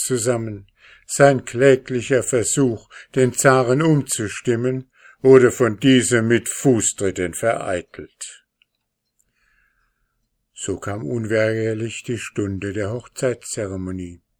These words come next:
Vor Gott und dem gesamten Hofstaat vollzog der Pope die Trauung. Unter festlichem Glockengeläute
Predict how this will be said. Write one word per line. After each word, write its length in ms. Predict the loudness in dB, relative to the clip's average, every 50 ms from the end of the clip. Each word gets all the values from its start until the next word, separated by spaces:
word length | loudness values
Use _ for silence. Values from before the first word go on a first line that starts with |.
| _ -20 _ _ _ _ _ _ _ _ _
Vor 260 | _ -4 -2 -2 0 4
Gott 400 | 4 4 4 4 -2 -10 -6 -4
und 160 | -4 -2 0
dem 160 | 0 -2 0
gesamten 640 | -2 -4 0 0 0 0 0 -4 -4 -6 -4 -4 0
Hofstaat 840 | 0 0 0 0 -4 -14 -16 -8 -4 -2 -2 -2 -2 -6 _ -20 _ _ _ _ _ _ _
vollzog 560 | _ -8 -8 -6 -6 2 6 6 6 6 4 0
der 140 | -2 -2
Pope 500 | -2 -4 -6 -6 -6 -6 -6 _ -14 -10
die 200 | -6 -8 -8 -8
Trauung. 600 | _ -12 -6 -4 -4 -4 -4 -6 -10 -12 -20 _ _ _ _ _ _ _ _ _ _ _ _ _ _ _ _ _ _ _ _ _ _
Unter 340 | _ -14 -14 -10 -8 -8 -6
festlichem 720 | -2 -2 -2 -2 -2 -6 -8 -8 -10 -8 -8 -8 -10 -10
Glockengeläute 1120 | -8 -2 -2 -2 -2 -2 -4 -6 -6 -6 -4 -2 0 0 0 -2 -4 -6 -8 -10 -10 -10